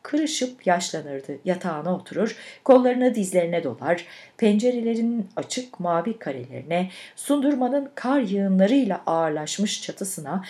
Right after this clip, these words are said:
ve kış göğündeki yıldızlara bakardı. Adamlar horlar, uykularında bağırırlardı.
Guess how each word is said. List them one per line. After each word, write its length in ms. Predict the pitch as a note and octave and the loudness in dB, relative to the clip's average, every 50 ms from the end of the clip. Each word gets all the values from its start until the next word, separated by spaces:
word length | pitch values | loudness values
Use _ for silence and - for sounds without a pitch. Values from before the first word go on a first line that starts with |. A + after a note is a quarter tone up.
| - - - - | -14 -20 -16 -2
ve 300 | F3+ F3 G#3+ G#3+ G#3+ G#3+ - - | 2 4 4 4 2 -2 -8 -6
kış 340 | - D#4+ E4 - - - - | -2 -2 -2 -2 -4 -6 -6
göğündeki 840 | - F#3+ F3 D#3+ D#3+ D#3+ D#3 D3+ D3 D3+ - - G3+ G#3+ A3 G#3+ - - _ _ - | -4 -4 -4 -4 -6 -6 -6 -6 -6 -6 -4 -2 0 0 0 0 -2 -8 _ _ 0
yıldızlara 600 | A3 A#3 A3+ F3 F#3+ F#3 F3+ E3+ D#3 D3 C#3 C3 | 2 4 4 4 2 0 0 -2 -2 -2 -2 -4
bakardı. 480 | B2+ C3 - - F#3+ - - - - - - - - - - - - - - - - - - - - - - | -8 -10 -12 -16 -16 -16 -16 -18 -18 -18 -18 -16 -16 -18 -18 -18 -18 -18 -18 -18 -18 -18 -18 -16 -16 -2 4
Adamlar 500 | - A3+ - C#4+ C#4+ C#4 C#4+ C#4+ D4 D4+ D4 - - | 6 8 8 8 6 4 2 2 0 0 -2 -4 -2
horlar, 440 | G3+ F#3+ F#3 F#3+ F#3 F#3+ G#3 A3 A3+ - - | 0 2 2 4 4 2 2 0 -2 -6 0
uykularında 680 | - C#4+ C#4 - - A#3 B3+ B3+ A#3+ A#3+ A#3 B3 A#3 F#3+ | 2 2 2 2 2 4 4 4 4 4 2 2 4 4
bağırırlardı. 680 | G3 F3+ E3+ E3 E3 D#3 D3 C#3 C3+ B2+ B2+ B2+ | 4 4 2 0 -2 -4 -6 -8 -10 -10 -12 -16